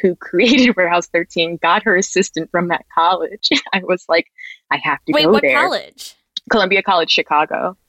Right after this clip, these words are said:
Speaker 1: So, like, I had heard about it, and then I went to Dragon Con because there was a Warehouse thirteen panel with the cast, and I wanted to meet Jamie Murray, who plays H G Wells, and Jane Espenson,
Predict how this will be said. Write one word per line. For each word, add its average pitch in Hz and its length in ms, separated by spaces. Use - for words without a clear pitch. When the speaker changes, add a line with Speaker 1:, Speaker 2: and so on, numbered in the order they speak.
Speaker 1:
So, 233 140
like, 233 180
I 320 120
had 320 100
heard 320 240
about 311 260
it, 302 240
and 208 140
then 196 180
I 175 80
went 196 140
to 190 100
Dragon 175 480
Con 160 380
because 175 240
there 180 80
was 170 80
a - 20
Warehouse 170 240
thirteen 170 380
panel 165 460
with 160 120
the 180 80
cast, 147 680
and 165 80
I 165 40
wanted 170 180
to 170 60
meet 165 120
Jamie 156 220
Murray, 185 360
who 175 60
plays 165 260
H - 220
G 214 80
Wells, 151 340
and 202 100
Jane 190 240
Espenson, 185 680